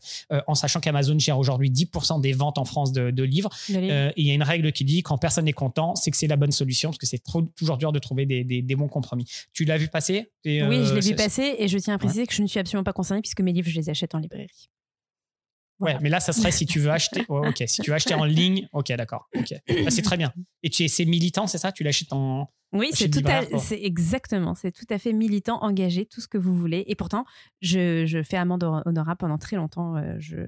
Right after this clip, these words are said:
Speaker 2: par simplicité et par flemme, j'achetais sur Amazon.
Speaker 1: Et, euh, donc, tu contribues peut-être pas beaucoup à le, à l'impact qu'a Amazon en, en France. Tu voulais nous dire, euh, la, la, la, le, le, le gros chiffre qu'on a découvert ?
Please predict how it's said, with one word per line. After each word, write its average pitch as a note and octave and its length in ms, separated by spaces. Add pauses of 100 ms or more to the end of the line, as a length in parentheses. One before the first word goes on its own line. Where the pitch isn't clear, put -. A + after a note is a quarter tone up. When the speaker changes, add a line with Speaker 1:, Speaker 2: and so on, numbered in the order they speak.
(140)
Speaker 2:
par - 160
simplicité - 640
et E3 60
par - 180
flemme, F3 380
j'achetais D#3+ 360
sur D#3 200
Amazon. D3+ 320 (1300)
Speaker 1:
Et, D3+ 200
euh, D3 420
donc, D3+ 180
tu - 120
contribues F3 460
peut-être D3+ 480
pas F3 220
beaucoup E3+ 420
à C#3 80
le, C3+ 180
à C#3 140
l'impact D3 340
qu'a C#3+ 100
Amazon C#3 300
en, C3+ 180
en C#3+ 100
France. F#3+ 320
Tu D#3 100
voulais C#3+ 160
nous C#3+ 80
dire, C#3+ 200
euh, C#3+ 120
la, C3+ 200
la, C#3 140
la, C3+ 160
le, C#3+ 200
le, D3 180
le C#3+ 140
gros C#3 180
chiffre - 200
qu'on D#3+ 80
a D3 80
découvert ? E3 420